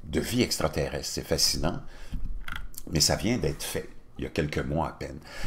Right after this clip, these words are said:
Le résultat, du moins pour Frank, a été une nouvelle direction pour son travail, ainsi que l'argent pour le financer. Lui et quelques collègues astronomes à travers le pays ont formé le groupe Categorizing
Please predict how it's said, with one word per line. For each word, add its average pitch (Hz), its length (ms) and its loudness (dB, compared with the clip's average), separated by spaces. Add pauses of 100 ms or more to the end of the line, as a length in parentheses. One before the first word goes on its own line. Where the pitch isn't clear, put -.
(120)
Le 87 80 12
résultat, 170 640 12
du 147 140 10
moins 139 160 12
pour 131 180 12
Frank, 165 340 10
a 117 60 12
été 95 160 12
une 101 100 10
nouvelle 113 300 12
direction 104 420 10
pour 135 160 2
son 95 140 8
travail, 87 360 12 (280)
ainsi 120 280 12
que - 100 12
l'argent 113 380 12
pour 107 120 10
le 90 80 12
financer. 90 580 4 (240)
Lui 113 240 12
et - 80 10
quelques 123 300 12
collègues 98 320 12
astronomes 90 400 12
à 82 60 10
travers 82 260 12
le 76 100 12
pays 110 320 6 (160)
ont 85 100 12
formé 139 360 12
le 113 100 12
groupe 117 380 12
Categorizing 127 1120 12